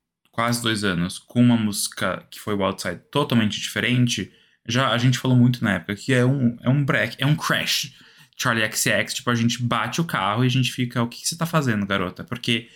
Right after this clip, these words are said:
não que o Outside seja ruim, mas é, de novo, é um outro lado. E agora Fair é outro lado.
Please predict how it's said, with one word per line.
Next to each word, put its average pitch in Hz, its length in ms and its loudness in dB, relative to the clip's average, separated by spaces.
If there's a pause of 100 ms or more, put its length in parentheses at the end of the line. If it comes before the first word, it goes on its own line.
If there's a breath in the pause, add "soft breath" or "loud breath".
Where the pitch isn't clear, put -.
(320 loud breath)
não 180 320 6
que 226 140 2
o 139 80 6
Outside 120 400 0
seja 113 260 0
ruim, 113 300 2
mas 120 180 4
é, 127 60 4
de 120 160 -2
novo, 135 500 -2
é 120 120 -2 (400)
um 123 180 8
outro 127 400 2
lado. 85 340 0 (300 soft breath)
E 113 80 -2
agora 127 300 2
Fair 135 440 0
é 127 300 -4
outro 147 560 2
lado. 90 400 0